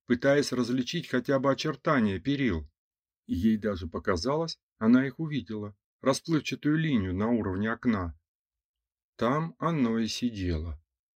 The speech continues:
на этих перилах, выделяясь тёмным пятном в молочно-белой пене, и можно было бы подумать, что это камень или столб, горгулья, наконец, или просто куст,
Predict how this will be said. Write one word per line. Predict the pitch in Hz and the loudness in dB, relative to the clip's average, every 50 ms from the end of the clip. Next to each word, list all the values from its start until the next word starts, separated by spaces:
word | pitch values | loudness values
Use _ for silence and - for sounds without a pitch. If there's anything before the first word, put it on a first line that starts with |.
| _ _ _ _ _ - | _ _ _ _ _ -2
на | 117 117 117 | 0 0 0
этих | 110 - - 110 - | 0 -2 -4 -6 -2
перилах, | - 135 123 117 120 110 98 87 80 78 - - _ _ _ _ _ _ _ _ _ _ _ _ | 2 2 4 4 4 4 2 2 0 -2 -6 -12 _ _ _ _ _ _ _ _ _ _ _ _
выделяясь | - 101 95 92 107 107 110 113 113 110 104 - - _ | -2 0 2 2 2 2 2 2 2 2 0 -2 -6 _
тёмным | - 127 117 113 110 107 104 101 92 85 | 4 6 6 6 4 2 2 0 -2 -4
пятном | - 101 85 - 123 135 151 156 131 | -4 -4 -2 -2 -2 -2 0 -2 -2
в | 90 | -2
молочно-белой | 95 107 107 107 113 117 113 104 - 123 117 107 110 120 117 113 113 113 98 | -2 0 0 0 0 0 -2 -2 -2 -4 -2 0 0 0 0 0 0 -4 -4
пене, | - 123 117 110 107 101 95 92 82 - - _ _ _ _ _ _ _ _ _ _ - | -2 -2 -2 -2 -2 -2 -4 -4 -6 -8 -10 _ _ _ _ _ _ _ _ _ _ -8
и | 139 | -6
можно | 151 170 175 170 139 - 147 | -4 -2 -2 -2 -2 -4 -4
было | 143 135 151 156 151 147 | -4 -2 -2 -2 0 -2
бы | 139 139 139 | -2 -2 -2
подумать, | - - 147 143 139 160 160 156 151 127 | -2 -2 -2 -2 -2 -2 -2 -2 -2 -4
что | - - - 147 | -4 -2 0 2
это | 147 135 - - 127 | 2 2 0 -2 -4
камень | - _ - 139 147 156 - 127 127 110 107 107 | -4 _ -4 -2 0 0 0 2 2 2 4 2
или | 113 113 117 120 | 2 2 2 0
столб, | 113 - - - 139 147 151 143 123 123 - _ _ _ _ _ _ _ _ _ _ _ _ | -2 -2 -4 -4 0 2 4 4 2 2 -2 _ _ _ _ _ _ _ _ _ _ _ _
горгулья, | - 95 117 127 135 120 127 170 180 170 143 123 113 | -4 2 4 4 4 4 2 -2 -2 0 2 2 4
наконец, | 117 120 - 123 120 127 156 165 156 - - | 4 2 2 2 0 0 0 -2 -2 -2 -2
или | 104 98 107 | -2 -2 -2
просто | - - 139 156 - - - 101 | -2 0 0 0 0 0 -2 -4
куст, | 85 - _ - 135 156 147 123 - - _ _ | -4 -4 _ -4 -4 -2 -2 -4 -8 -14 _ _